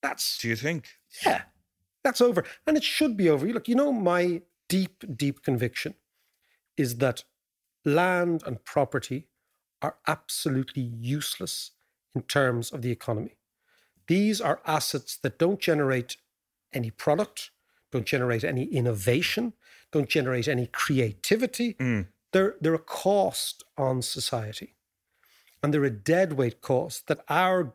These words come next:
Speaker 1: government, not just our government, but governments all around Western Europe since the nineteen twenties or thirties, have totally and utterly manipulated the tax system to elevate the cost of land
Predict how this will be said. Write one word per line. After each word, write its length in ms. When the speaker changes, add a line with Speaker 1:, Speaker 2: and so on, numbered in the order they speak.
Speaker 1:
government, 640
not 180
just 160
our 180
government, 380
but 140
governments 360
all 140
around 380
Western 340
Europe 300
since 560
the 100
nineteen 760
twenties 480
or 60
thirties, 560
have 440
totally 640
and 140
utterly 280
manipulated 720
the 60
tax 380
system 420
to 120
elevate 760
the 80
cost 760
of 120
land 520